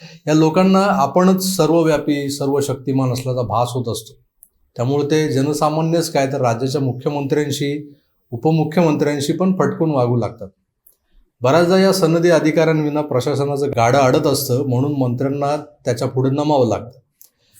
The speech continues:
पण आडमुठेपणानं वागणाऱ्या अधिकाऱ्यांना मुख्यमंत्री एकनाथ शिंदेंनी फाइंड आउट करून आता वठणीवर आणायला सुरुवात केलेली आहे. महाराष्ट्राच्या राजकारणात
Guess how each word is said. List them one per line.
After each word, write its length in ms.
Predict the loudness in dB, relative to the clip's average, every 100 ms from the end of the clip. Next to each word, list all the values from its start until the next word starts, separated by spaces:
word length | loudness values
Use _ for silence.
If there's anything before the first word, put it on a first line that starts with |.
| -2
पण 140 | 0
आडमुठेपणानं 920 | 2 2 2 2 2 2 4 2 4 4
वागणाऱ्या 540 | 4 2 2 4 4
अधिकाऱ्यांना 800 | 2 2 2 2 0 -2 -2 -4
मुख्यमंत्री 680 | -8 -8 -4 -4 -2 -4 -2
एकनाथ 280 | -2 -2 -4
शिंदेंनी 640 | -2 -2 0 2 0 -2 -8 -18 _ -20 _ _ _ _ _ _
फाइंड 280 | 0 2 4
आउट 240 | 4 2
करून 320 | 2 0 0 -8 -18 _ _ _ _ -10
आता 220 | -4 0
वठणीवर 440 | 2 0 0 2
आणायला 280 | 2 0 -2
सुरुवात 320 | -2 0 -2
केलेली 360 | -2 -4 -4 -6
आहे. 100 | -6
महाराष्ट्राच्या 540 | -2 -2 -4 -4 0
राजकारणात 600 | 2 2 0 -2 -2 -2